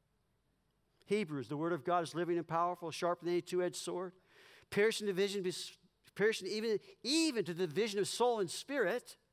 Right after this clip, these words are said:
and of joints and marrow," these mysterious things that we can't separate, but the Word of God does. "A discerner of the thoughts and intents of" what? The heart. I love David.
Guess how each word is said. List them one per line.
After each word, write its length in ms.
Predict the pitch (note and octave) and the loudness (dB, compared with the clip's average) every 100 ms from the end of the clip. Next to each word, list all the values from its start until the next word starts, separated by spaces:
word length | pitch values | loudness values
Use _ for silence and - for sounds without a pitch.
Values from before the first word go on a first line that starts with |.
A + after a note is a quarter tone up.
| _ _ _ _ _ _ _ _ _ _ _ - - | _ _ _ _ _ _ _ _ _ _ _ -14 0
and 160 | G3 G3 | 4 4
of 100 | - | 2
joints 360 | A#3 B3+ G#3 | 0 2 0
and 140 | G3+ F#3+ | -2 2
marrow," 220 | C4 G3 | 2 2
these 160 | F#3 | 0
mysterious 640 | E3 F#3 - B3+ C4 A3 - | 0 0 0 0 2 2 0
things 460 | - A#3 G3+ E3+ | -2 0 0 0
that 80 | F#3 | -2
we 160 | F3+ B3 | -2 -2
can't 280 | - G#3 F#3 | 0 2 2
separate, 480 | F#3 E3+ F3+ G3 F#3+ - - | 0 0 2 0 0 -8 0
but 200 | F#3 - - _ - | 0 0 -8 _ -2
the 80 | |
Word 200 | E3 G3+ | 2 4
of 100 | F#3 | 2
God 280 | F3+ A#3 G#3 | 2 2 0
does. 380 | E3 F3+ B3+ - _ _ _ _ _ _ _ _ _ _ _ _ _ _ _ _ _ _ _ - _ _ | -6 -6 -8 -16 _ _ _ _ _ _ _ _ _ _ _ _ _ _ _ _ _ _ _ -20 _ _
"A 80 | F#3 | -2
discerner 420 | G3 - A#3+ C#4 | 0 2 2 2
of 60 | B3 | 0
the 100 | F#3+ | -2
thoughts 460 | - G#3+ B3+ - | 2 2 2 0
and 80 | G3 | -4
intents 360 | F3+ G3 G#3 F#3+ | -2 0 -2 -2
of" 140 | E3+ | -4
what? 180 | G3+ A3 - - | -4 -4 -8 -6
The 100 | E3 | -2
heart. 300 | D#3 C3+ - _ _ _ _ _ _ _ _ _ _ _ _ _ _ _ _ _ _ _ _ _ _ _ _ _ _ _ _ _ _ _ _ _ _ _ _ _ _ _ _ | -2 -4 -8 _ _ _ _ _ _ _ _ _ _ _ _ _ _ _ _ _ _ _ _ _ _ _ _ _ _ _ _ _ _ _ _ _ _ _ _ _ _ _ _
I 120 | - F3+ | 2 4
love 400 | G3 G#3+ D#3 - | 4 2 0 -2
David. 420 | E3+ D#3+ A2 | 0 -2 -6